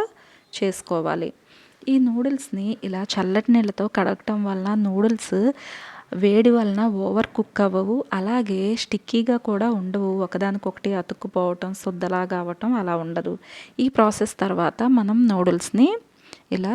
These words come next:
సపరేట్ చేసుకోవాలి. నేనైతే ఇలా సైడ్కి పెట్టేసుకుంటున్నాను తీసుకుని. తర్వాత స్టవ్ పైన బాండీ పెట్టి దానిలో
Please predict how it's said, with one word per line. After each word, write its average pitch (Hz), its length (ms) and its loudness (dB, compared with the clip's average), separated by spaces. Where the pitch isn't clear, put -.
సపరేట్ - 420 0
చేసుకోవాలి. 170 720 0
నేనైతే 196 460 0
ఇలా 190 120 -2
సైడ్కి 170 400 -2
పెట్టేసుకుంటున్నాను 180 960 -4
తీసుకుని. - 440 -6
తర్వాత 214 460 2
స్టవ్ 190 220 0
పైన 196 240 2
బాండీ 202 400 4
పెట్టి 196 280 0
దానిలో 196 440 0